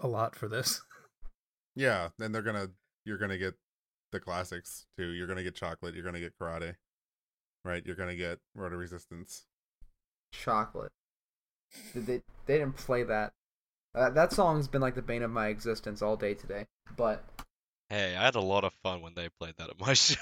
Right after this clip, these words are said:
Speaker 3: <laughs> Did they? I can't remember if they played it
Speaker 1: I don't think
Speaker 3: on
Speaker 1: they've
Speaker 3: the
Speaker 1: ever not
Speaker 3: U S
Speaker 1: played
Speaker 3: tour.
Speaker 1: it.
Speaker 4: They did.
Speaker 3: I can't put my finger on seeing that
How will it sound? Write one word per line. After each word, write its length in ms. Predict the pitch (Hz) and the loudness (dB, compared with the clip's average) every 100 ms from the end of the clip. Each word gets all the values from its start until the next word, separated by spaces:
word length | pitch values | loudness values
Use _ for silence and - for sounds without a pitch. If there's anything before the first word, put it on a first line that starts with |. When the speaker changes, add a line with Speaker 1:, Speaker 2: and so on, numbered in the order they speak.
| - 381 - _ _ | 4 4 2 _ _
Speaker 3:
<laughs> 240 | 349 - - 160 160 - - - _ - - | 2 2 2 2 2 0 -6 -14 _ -12 -2
Did 80 | |
they? 180 | 143 196 - _ _ _ - | 2 2 0 _ _ _ -12
I 40 | |
can't 180 | - 226 | -4 0
remember 120 | 240 | 2
if 80 | 220 | 4
they 100 | 165 | 4
played 420 | 143 - 139 143 | 2 0 2 2
it 140 | 113 - _ _ _ _ _ _ _ _ _ _ _ _ - - | 2 -2 _ _ _ _ _ _ _ _ _ _ _ _ -12 -4
Speaker 1:
I 60 | |
don't 80 | 131 | 0
think 60 | 127 | 6
Speaker 3:
on 200 | 120 110 | 6 8
Speaker 1:
they've 80 | 107 | 4
Speaker 3:
the 40 | 110 | 4
Speaker 1:
ever 0 | |
not 120 | 110 | 2
Speaker 3:
U 40 | |
S 100 | 104 | 0
Speaker 1:
played 140 | - 117 | 0 0
Speaker 3:
tour. 100 | 113 | 0
Speaker 1:
it. 80 | - _ _ _ _ _ _ _ _ | -6 _ _ _ _ _ _ _ _
Speaker 4:
They 100 | 90 | -10
did. 260 | 85 78 65 _ _ _ _ _ _ - - _ _ _ _ _ _ _ _ _ _ _ _ _ _ _ - | -8 -10 -12 _ _ _ _ _ _ -20 -20 _ _ _ _ _ _ _ _ _ _ _ _ _ _ _ -6
Speaker 3:
I 60 | |
can't 340 | 139 - - - | -6 -4 -8 -4
put 120 | 214 | -2
my 100 | 196 | -2
finger 320 | 139 151 139 | -2 -2 0
on 160 | 110 117 | 0 -2
seeing 300 | - 135 117 | -4 -4 -2
that 160 | 101 | -2